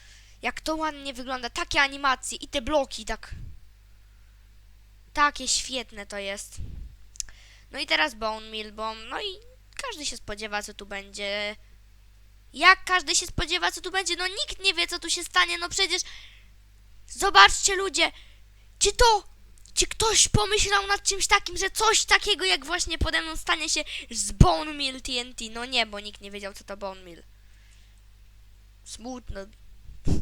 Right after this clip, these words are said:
No i Cluster Bomb, czyli coś związanego ze Spil-, Split T N T, nie Spilt, tylko Split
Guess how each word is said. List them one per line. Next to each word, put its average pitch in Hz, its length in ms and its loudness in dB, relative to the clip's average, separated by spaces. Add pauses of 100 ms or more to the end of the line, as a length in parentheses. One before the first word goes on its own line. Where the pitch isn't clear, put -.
(840)
No 262 140 0
i 285 120 2
Cluster 294 460 0
Bomb, 254 260 -4
czyli 240 220 -4
coś 247 420 -2
związanego 214 760 -6
ze 202 160 -4
Spil-, 226 720 -8
Split - 540 0
T 185 100 -14
N 175 140 -16
T, 190 100 -16
nie 185 140 -14
Spilt, 214 440 -10
tylko 190 240 -16
Split - 560 -6